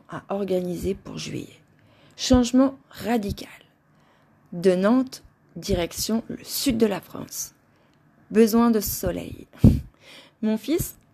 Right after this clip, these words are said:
a treize ans. Ma fille, neuf ans. Pas facile de quitter les copains, les copines, mais content de partir dans le sud. Et leur papa déménage aussi,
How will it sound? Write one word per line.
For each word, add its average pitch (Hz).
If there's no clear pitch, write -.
a 180
treize 190
ans. 143
Ma 185
fille, 220
neuf 214
ans. -
Pas 294
facile 277
de 185
quitter -
les 180
copains, 180
les 180
copines, 165
mais 233
content 320
de 320
partir 254
dans 202
le 196
sud. -
Et 220
leur 254
papa 269
déménage 208
aussi, -